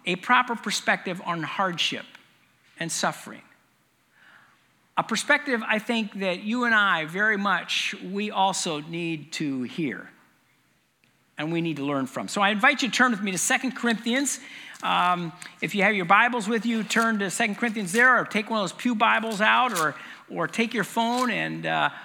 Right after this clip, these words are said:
find your Bible app and turn to Second Corinthians. We're gonna be looking at Second Corinthians chapter four this morning.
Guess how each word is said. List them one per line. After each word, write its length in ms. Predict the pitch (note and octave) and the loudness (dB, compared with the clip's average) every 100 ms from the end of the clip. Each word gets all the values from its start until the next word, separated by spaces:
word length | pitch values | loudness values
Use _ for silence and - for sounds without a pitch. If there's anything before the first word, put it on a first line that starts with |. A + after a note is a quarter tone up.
| - | -4
find 260 | G#3 A3 | 0 2
your 80 | G#3 | 2
Bible 400 | F3 G#3 G#3+ G#3+ | 4 4 4 0
app 300 | G#3 G#3 A3+ | 2 2 2
and 100 | D3+ | -4
turn 220 | - G#3 | -4 -4
to 80 | F#3 | -4
Second 360 | - F#3+ G3 G3 | -2 -2 -2 -6
Corinthians. 600 | - G3+ G#3+ G#3+ G#3 - - - - - | -4 -6 -4 -6 -6 -8 -12 -20 -18 -8
We're 100 | F#3+ | -4
gonna 160 | G3+ | -2
be 140 | F#3+ F#3 | 0 0
looking 320 | G#3 - F#3+ | -2 -2 -4
at 80 | D#3+ | -4
Second 360 | - A#3 A#3 | -2 -2 -4
Corinthians 640 | - A3 G3 G#3 G3+ F#3+ - - - - | -4 -4 -2 -4 -4 -4 -6 -10 -20 -6
chapter 460 | - G3 F#3 E3 | 0 0 0 -4
four 540 | C#3+ - F#3 D#3+ C3 B2 - - | -8 -4 -2 0 0 -4 -14 -16
this 260 | - C3 - | -10 -6 -4
morning. 420 | C#3 A#2+ G#2+ E2 | -2 -2 -4 -8